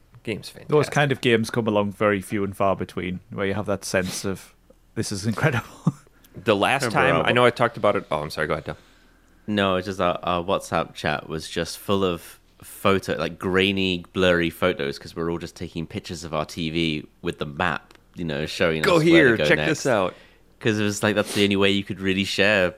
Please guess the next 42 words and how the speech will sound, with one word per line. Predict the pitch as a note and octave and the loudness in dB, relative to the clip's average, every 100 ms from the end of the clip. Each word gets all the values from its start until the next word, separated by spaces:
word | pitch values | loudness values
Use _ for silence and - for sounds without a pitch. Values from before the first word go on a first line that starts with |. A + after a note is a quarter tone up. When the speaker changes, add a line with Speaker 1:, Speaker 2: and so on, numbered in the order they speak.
| - | -10
Speaker 3:
how | - F#2+ | -4 -2
to | F#2 | 0
get | F2 A2+ - | 0 0 -2
somewhere, | D2+ D2 C#2+ | -6 -6 -8
'cause | - | -10
there | E2 | -8
was | D#2+ D#2+ | -8 -4
no | E2 F2+ | -2 -2
markers, | D2+ D2 E2+ - F2 E2 F2 | -2 -2 -2 -4 -6 -6 -6
no | E2+ D#2+ | -4 -4
indicators | E2 D#2+ - D#2+ F2 E2+ D#2+ D#2 | -6 -8 -6 -6 -6 -10 -12 -12
as | D#2 - | -16 -16
to, | D#2 | -12
like, | D2 D2 | -12 -8
how | D#2+ | -8
to | D#2 | -8
get | D2 D2 | -4 -4
around. | C#2+ D2+ E2 D2+ | -2 -2 -2 -6
So | - D#2 - - - _ _ | -8 -8 -8 -16 -20 _ _
it | - - | -12 -10
was | E2+ | -6
all | F#2 | -6
just | F2 E2 | -6 -10
very, | D#2 F2+ E2+ E2 E2 - - _ _ _ _ | -6 -2 0 0 -4 -10 -20 _ _ _ _
I | - D2 | -6 -6
don't | E2 | -4
know, | F2+ D2+ | -4 -4
just, | D#2 - | -8 -12
just | E2 - | -14 -6
felt | E2+ D#2 D2+ - - | -4 -4 -8 -20 -12
like | D#2+ D2+ D#2 | -10 -10 -8
you | D#2 | -8
were | |
truly | D2+ - F#2 E2 E2 | -8 -8 -6 -4 -4
on | D#2 D#2 | -4 -6
a | D2 - | -8 -8
ex-, | D2+ - - _ _ | -12 -14 -20 _ _
exploration | E2+ - - D#2+ D#2 - D#2+ | -10 -10 -8 -4 -4 -6 -8
adventure. | D#2 C2+ D#2+ - - B1 - - - - - | -8 -6 -6 -6 -12 -14 -18 -20 -20 -18 -2
Speaker 1:
Well, | C3+ | 0
Speaker 3:
Very | F2 D2+ D2 | 0 -2 -4
cool. | - - | -8 -12